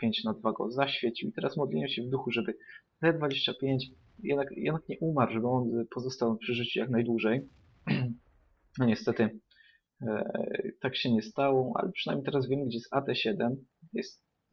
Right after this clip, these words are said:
pode mną, więc, więc no, e, taka sytuacja nie jest zła, bo wiemy, gdzie są wszystkie jednostki,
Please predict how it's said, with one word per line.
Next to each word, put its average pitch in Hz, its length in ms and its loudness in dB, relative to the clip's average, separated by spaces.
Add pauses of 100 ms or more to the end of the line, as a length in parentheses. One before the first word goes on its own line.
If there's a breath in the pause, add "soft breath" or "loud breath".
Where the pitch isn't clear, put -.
(320)
pode 151 300 6
mną, 127 420 0 (100)
więc, - 440 -6
więc 117 300 0
no, 113 260 2 (880 soft breath)
e, 110 320 2 (800)
taka - 160 -2
sytuacja 120 460 0
nie 123 120 2
jest 117 200 2
zła, 113 240 4
bo 117 140 4 (260)
wiemy, 113 260 2
gdzie 117 120 -4
są 117 140 -6
wszystkie - 320 -2
jednostki, 113 440 0